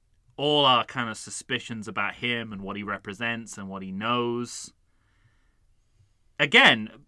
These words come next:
you know, it's kind of like the reverse of the, of the, of the Snape thing, where it's, it's like, it's like,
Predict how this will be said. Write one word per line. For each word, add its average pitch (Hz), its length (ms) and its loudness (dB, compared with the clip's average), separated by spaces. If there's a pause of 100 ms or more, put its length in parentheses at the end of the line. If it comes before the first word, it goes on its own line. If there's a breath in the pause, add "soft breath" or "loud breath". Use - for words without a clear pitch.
you 185 200 4
know, 160 120 4
it's 143 140 -4
kind 202 220 -2
of 202 60 -6
like 147 200 -2
the 143 100 -6
reverse 139 480 -4
of 110 140 -10
the, 110 400 -8
of 117 180 -14
the, 113 200 -10 (100)
of 113 140 -12
the 120 80 -14
Snape 120 520 -10 (1300)
thing, 120 260 -6
where 104 240 -6
it's, - 300 -14
it's - 200 -16
like, 113 340 -8 (1200)
it's 131 160 -16
like, 120 220 -6